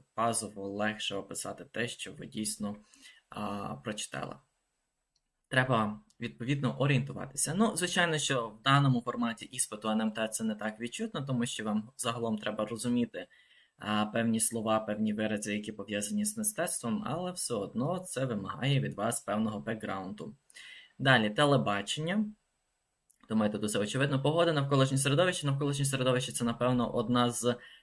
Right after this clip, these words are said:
найменш улюблених тем для вивчення студентами, але вона дійсно важлива, зокрема через те, що у вас на Н М Т подаються теми, які є актуальними на зараз.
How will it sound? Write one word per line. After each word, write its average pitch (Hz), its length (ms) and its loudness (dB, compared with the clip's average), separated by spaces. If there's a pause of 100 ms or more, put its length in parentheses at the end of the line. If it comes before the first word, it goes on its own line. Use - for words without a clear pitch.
(120)
найменш 143 680 4
улюблених 113 520 0
тем 117 400 2 (300)
для 131 140 4
вивчення 127 460 2
студентами, 139 840 0
але 143 200 2
вона 135 200 2
дійсно 123 320 -2
важлива, 139 720 0
зокрема 156 460 -2
через 131 280 -2
те, 127 180 2
що - 280 -4
у 113 100 -4
вас 117 280 2
на 113 120 2
Н 113 100 2
М 110 100 0
Т 110 140 -2
подаються 110 640 -2
теми, 107 600 0 (300)
які 139 220 -2
є 147 220 2
актуальними 120 800 4
на 113 160 0
зараз. 107 600 0